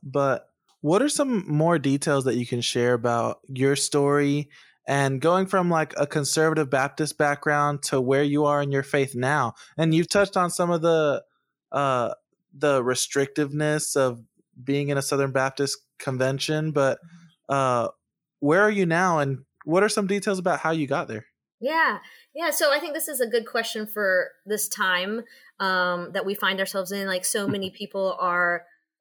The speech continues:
Speaker 2: if you wanna call it deconstructing or trying to, like, look at their faith tradition and figure out, um, how do we move forward with it. But what's interesting, I think, about me is that my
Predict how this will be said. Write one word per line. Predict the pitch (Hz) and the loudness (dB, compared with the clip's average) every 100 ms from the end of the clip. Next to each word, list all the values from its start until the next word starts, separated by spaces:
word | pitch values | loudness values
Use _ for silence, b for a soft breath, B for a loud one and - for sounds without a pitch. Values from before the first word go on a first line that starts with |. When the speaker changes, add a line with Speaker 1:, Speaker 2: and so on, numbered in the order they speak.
| - - | -12 -8
Speaker 2:
if | 202 | -6
you | 202 | -4
wanna | 190 | -4
call | 196 | -4
it | 170 | -6
deconstructing | 180 180 170 - 320 311 - 294 277 269 240 | -6 -10 -8 -4 -4 -4 -8 -4 0 0 0
or | 185 180 | 0 -2
trying | - 208 196 196 | -2 -2 -2 -6
to, | 185 - | -12 -8
like, | 175 - - | -8 -8 -14
look | 226 269 294 285 | -14 -2 -2 0
at | 262 208 | -2 -2
their | 226 233 | -2 -2
faith | 233 233 | 0 -2
tradition | - 220 226 220 | 0 -2 -2 -4
and | 202 | -8
figure | 220 202 202 | -6 -6 -2
out, | 190 - - B B B | -2 -2 -10 B B B
um, | 180 | -14
how | 175 190 | -6 -4
do | 196 | -2
we | 196 | -4
move | 185 180 | -6 -8
forward | - 175 185 | -2 -2 0
with | 233 240 | -4 -6
it. | 320 - | -8 -4
But | 240 | -2
what's | 226 285 | -2 -2
interesting, | 440 508 466 - 220 202 214 _ | -2 -2 -4 0 -2 -2 -6 _
I | 214 | -6
think, | 240 226 | -4 -2
about | 196 - | -2 -2
me | 185 214 233 | -4 -4 -4
is | 190 | -2
that | 190 190 | -4 -2
my | 196 196 | 0 0